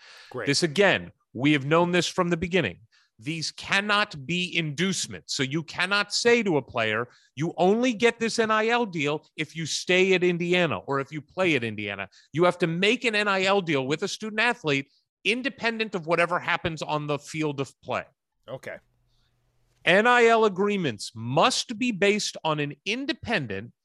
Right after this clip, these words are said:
Speaker 2: case-by-case analysis of the value that each athlete brings to an N I L agreement,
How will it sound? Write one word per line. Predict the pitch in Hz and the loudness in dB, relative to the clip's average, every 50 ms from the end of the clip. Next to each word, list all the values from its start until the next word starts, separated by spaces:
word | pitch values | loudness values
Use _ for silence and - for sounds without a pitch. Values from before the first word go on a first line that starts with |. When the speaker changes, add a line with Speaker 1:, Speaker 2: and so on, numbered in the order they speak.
| _ _ _ _ | _ _ _ _
Speaker 2:
case-by-case | - - 185 226 247 - - - 262 262 254 - - 214 226 220 - - | -6 -2 -2 -2 -2 -2 -2 0 0 0 0 -2 -2 -2 -2 -2 -2 -4
analysis | 226 214 202 196 185 143 123 120 - - 95 92 - - _ - | -2 0 0 0 0 0 -2 -6 -6 -10 -12 -12 -14 -14 _ 0
of | 175 175 139 143 151 | 0 2 2 2 -2
the | 165 | -2
value | 151 139 - - - 277 269 214 131 101 95 98 104 _ _ _ _ _ - | -2 0 0 0 2 2 0 0 -2 -4 -6 -8 -8 _ _ _ _ _ -2
that | - 165 160 - _ | 0 0 0 0 _
each | - 208 247 277 - - | 0 2 2 2 2 2
athlete | 254 - 214 214 202 - 208 208 214 190 - _ | 2 2 2 2 2 0 0 0 0 0 -6 _
brings | 135 120 131 143 175 214 247 262 254 208 - | -8 -2 0 2 2 2 2 0 -2 -4 -4
to | - - 247 233 | -4 -2 0 0
an | 214 | 2
N | 196 202 202 | 2 2 2
I | 196 196 196 | 2 2 2
L | 190 190 196 190 | 2 0 0 0
agreement, | 160 139 170 208 226 208 143 92 92 | -2 -2 -4 -4 -4 -4 -6 -8 -12